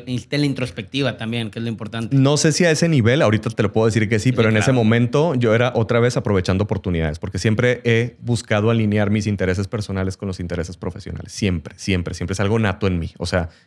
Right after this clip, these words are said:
Speaker 2: yo necesito sentirme bien para estar bien, ¿no? Em, y bueno, eh, yo pedí que me, pues, yo, yo estudié en el Tec becado, yo tenía beca en el Tec. Este, y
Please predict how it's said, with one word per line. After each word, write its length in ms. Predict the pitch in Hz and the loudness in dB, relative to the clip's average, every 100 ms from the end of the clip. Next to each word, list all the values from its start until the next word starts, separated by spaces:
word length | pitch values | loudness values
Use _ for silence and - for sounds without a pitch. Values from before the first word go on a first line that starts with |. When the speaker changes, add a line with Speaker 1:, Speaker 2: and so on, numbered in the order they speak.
| - | -2
Speaker 2:
yo 100 | 107 | 0
necesito 260 | 113 - | 0 -2
sentirme 440 | 113 101 107 110 104 | -2 0 0 2 2
bien 240 | 113 135 | 2 0
para 160 | 110 87 | -2 -4
estar 300 | - 90 87 | -4 -6 -2
bien, 300 | 82 80 - - | -4 -4 -10 -8
¿no? 200 | 104 - - - - _ - | -8 -10 -18 -20 -20 _ -2
Em, 1080 | 110 110 110 107 110 107 107 107 104 101 - _ _ _ - - | 2 4 4 2 2 2 2 2 2 0 -4 _ _ _ -10 0
y 80 | |
bueno, 380 | 107 117 98 80 - | 2 4 2 -2 -2
eh, 460 | 101 95 85 80 - _ _ _ | 0 0 -2 -6 -10 _ _ _
yo 220 | 101 104 | -2 0
pedí 240 | 98 110 110 | 2 2 2
que 120 | 113 | 2
me, 180 | 107 98 | 2 0
pues, 180 | - 71 | -4 -6
yo, 120 | 92 | -4
yo 140 | 95 | -2
estudié 180 | 104 113 | 0 0
en 60 | 90 | 0
el 100 | 85 | 0
Tec 180 | 87 82 | -2 -4
becado, 460 | 87 117 104 80 82 | -2 -2 -2 -4 -6
yo 140 | 82 | -6
tenía 200 | 90 82 | -2 -2
beca 200 | 80 82 | -2 -2
en 80 | 80 | -4
el 100 | 87 | -2
Tec. 260 | 87 82 _ _ _ _ - | -4 -6 _ _ _ _ -4
Este, 800 | 107 101 90 - 98 95 92 - | 0 0 0 -2 0 2 0 -4
y 420 | 110 107 104 104 | 0 4 4 2